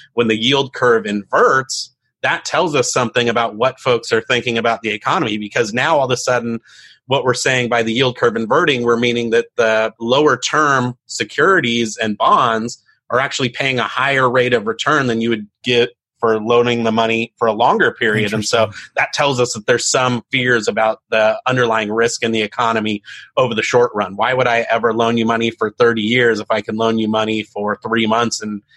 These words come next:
Speaker 1: and get an even better rate of return on that? But it's reflective of this kind of underlying risk to the economy where we think things could go south over the short run,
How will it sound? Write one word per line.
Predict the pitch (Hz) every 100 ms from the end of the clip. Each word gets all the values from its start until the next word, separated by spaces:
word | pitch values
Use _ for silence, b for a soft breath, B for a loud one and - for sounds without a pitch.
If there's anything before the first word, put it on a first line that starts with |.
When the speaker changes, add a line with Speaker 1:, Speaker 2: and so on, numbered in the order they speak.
| b
Speaker 1:
and | 110 101
get | 107
an | 110
even | 107 104
better | 107 110 107
rate | 104 110 110 - 107
of | 104
return | 104 - 180 170
on | 123
that? | 113 110
But | 113
it's | 113 -
reflective | 113 - 147 156 - 123 104 -
of | 127 117 104 95 B B B
this | 113 -
kind | - 113
of | 110 98 -
underlying | 123 117 113 110 104
risk | 113 117 -
to | 113
the | 107
economy | 104 123 131 120 110
where | 107
we | 104
think | 123 113 -
things | 120 117 -
could | 117
go | 110 110
south | - - 113 113 - b b -
over | 123 107
the |
short | 90 - 190 196
run, | 143 131 123 120